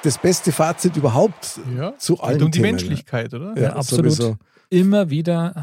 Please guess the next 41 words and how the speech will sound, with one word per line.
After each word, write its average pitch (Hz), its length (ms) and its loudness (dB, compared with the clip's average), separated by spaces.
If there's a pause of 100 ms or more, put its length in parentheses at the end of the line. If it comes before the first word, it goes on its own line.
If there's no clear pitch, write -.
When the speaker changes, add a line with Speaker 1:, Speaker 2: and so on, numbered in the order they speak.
Speaker 3:
hat 143 120 0
er's 143 160 0
drauf. 127 260 -4
Also, 120 160 -2
es 131 140 -6
gibt's 151 220 4
Speaker 1:
Finde, 143 120 4
Speaker 3:
nicht. - 180 -8
Speaker 1:
finde 135 220 2
brutal. 110 480 2
Speaker 3:
Das 95 220 -8
ist - 140 -10
Wahnsinn. 123 440 -2
Speaker 1:
Finde 123 280 -2
echt - 160 -10
brutal. 117 420 -2 (640)
Jungs, 139 340 2
wie 120 80 4
geht's 135 240 0
euch? - 320 -2 (1800)
Speaker 3:
Ja, 147 140 4
gut, - 380 0
aber 160 220 2
es - 160 -2
ist, 165 220 0
das 143 180 2
Thema 165 340 2 (120)
erschlägt 180 460 0
einen 127 200 0
irgendwie 127 480 -2
in 120 120 -2
gewisser 120 360 -4
Weise. 113 240 -4
Es 123 140 -2
ist, - 200 -2
hat 151 240 -2
schon 170 360 2
echt 156 260 -4
so 160 120 2
einen 156 120 2
beängstigenden 143 840 0